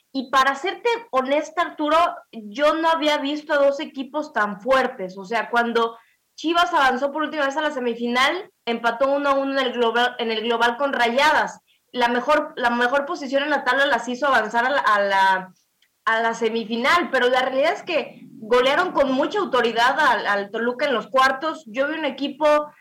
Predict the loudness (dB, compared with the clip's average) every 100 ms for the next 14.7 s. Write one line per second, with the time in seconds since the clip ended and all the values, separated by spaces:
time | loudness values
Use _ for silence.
0 | _ _ -8 -2 0 2 -2 -4 -4 -2
1 | -2 -2 0 2 2 2 2 2 2 2
2 | 0 -6 -8 -6 -2 0 2 0 -4 0
3 | 2 2 4 4 4 2 -4 0 -2 0
4 | -4 -4 -4 -2 2 2 2 0 -6 -6
5 | -2 -4 -6 -8 -2 -2 0 2 4 4
6 | 2 2 0 0 -8 -6 -4 -2 0 0
7 | 0 -2 -2 -4 -2 -2 2 2 2 -6
8 | _ _ _ 0 2 2 0 -2 -2 -4
9 | 0 -2 0 -4 0 0 2 0 -2 -2
10 | -2 -2 -2 0 2 0 -2 -4 -6 -6
11 | -2 0 0 -2 -4 0 -2 -4 _ _
12 | _ -4 2 4 4 2 0 -6 -10 -8
13 | -6 -2 -2 -2 -4 -8 -2 0 0 -4
14 | -2 0 0 -2 -4 -4 -8